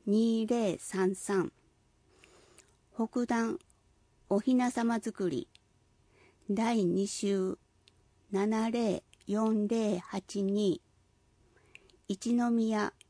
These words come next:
ひな祭り会。二十四日木曜日。七零一三五五。東浦、フラワーアレンジメント。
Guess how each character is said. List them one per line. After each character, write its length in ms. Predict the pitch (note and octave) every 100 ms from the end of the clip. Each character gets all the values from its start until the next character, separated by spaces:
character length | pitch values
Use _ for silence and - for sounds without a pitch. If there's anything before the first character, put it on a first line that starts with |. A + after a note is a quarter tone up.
| _ _
ひ 140 | -
な 160 | G#3 A#3+
祭 400 | B3 A#3+ A#3 A3+
り 40 |
会。 320 | - E3 C#3 - _ _ _ _ _ - _ _ -
二 180 | A#3+ B3
十 240 | A#3 G3
四 200 | G3 G3 _
日 240 | - G3 - -
木 340 | G3 G#3 A3+
曜 300 | A3+ A3 F#3+
日。 240 | C#3+ A#2 - _ _ _ _ _ -
七 380 | G3 G#3+ A3 A3+
零 320 | A#3 G3 - _ -
一 280 | G#3 - G#3+
三 480 | - A3 G#3 D#3 -
五 340 | F#3+ F#3+ F#3
五。 380 | E3+ G3 E3+ - _ _ _ _ _ - - _ _ _
東 480 | - A3+ B3 - B3+
浦、 380 | G#3+ E3 C3 - _ _ _ -
フ 160 | A3+
ラ 220 | A3+ A#3+
ワ 380 | A#3+ A#3 A3+ A3 -
ー 40 |
ア 80 | G3+
レ 140 | A#3
ン 80 | A3+
ジ 140 | G3 F#3
メ 160 | F3
ン 80 | D#3+
ト。 280 | - B2+